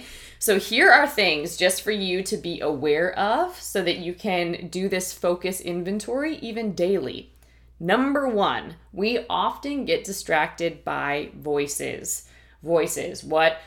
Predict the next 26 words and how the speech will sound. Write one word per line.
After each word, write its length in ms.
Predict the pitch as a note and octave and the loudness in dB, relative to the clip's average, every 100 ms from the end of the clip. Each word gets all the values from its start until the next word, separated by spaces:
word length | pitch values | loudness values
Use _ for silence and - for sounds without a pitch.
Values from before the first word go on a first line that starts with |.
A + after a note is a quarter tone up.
| - - | -20 -2
our 180 | - E3 | 2 2
parents 460 | - F#3 F3+ F3 F3 | 2 0 2 0 0
are 100 | D#3 | -2
telling 380 | E3 D3+ D3+ C#3 | -2 -2 0 -2
us, 180 | C3+ | -4
what 140 | D3+ D#3 | -2 0
our 80 | D#3 | 0
friends 340 | - E3 F3 | -2 -2 -2
are 100 | D#3 | -4
telling 380 | D#3+ D3+ D3 C#3 | -4 -6 -4 -6
us, 200 | C3 - | -6 -2
what 80 | D#3+ | -2
our 100 | D#3+ | -2
boss 420 | D3+ D#3+ F#3 F3+ | -2 0 -2 -4
is 120 | D#3 | -10
telling 380 | - D#3 D3+ C#3+ | -8 -8 -6 -6
us, 220 | C3 - | -8 -4
what 200 | E3 - | -4 -2
we're 200 | F3+ G3 | -2 -2
telling 380 | G3 G3 E3+ D3+ | -2 -4 -4 -4
ourselves, 560 | D3 - C#3+ B2 C#3 | -4 -2 -2 -2 -4
what 100 | E3 | -2
we 140 | D#3+ E3 | -2 -4
heard 600 | - F#3+ G3 G3+ G3+ G#3+ - - - - - - - _ _ - | -4 0 4 4 2 -2 -10 -20 -20 -20 -20 -20 -20 _ _ -2
on 240 | F#3 G3 | 2 4
that 220 | F#3+ G3 | 6 4